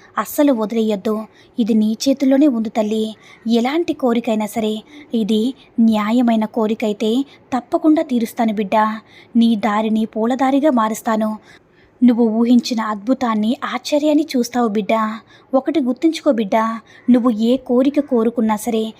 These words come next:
ఏది చెప్పుకోవాలన్నా కూడా ఈరోజు రాత్రి పన్నెండు గంటల్లోపు నీ కోరికను సిద్ధం చేసుకో. సందేశం విని చెప్పుకో తల్లి.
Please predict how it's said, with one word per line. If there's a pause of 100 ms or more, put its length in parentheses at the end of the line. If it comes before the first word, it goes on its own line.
(200)
ఏది
చెప్పుకోవాలన్నా
కూడా (320)
ఈరోజు
రాత్రి
పన్నెండు
గంటల్లోపు
నీ
కోరికను
సిద్ధం (100)
చేసుకో. (400)
సందేశం
విని
చెప్పుకో
తల్లి.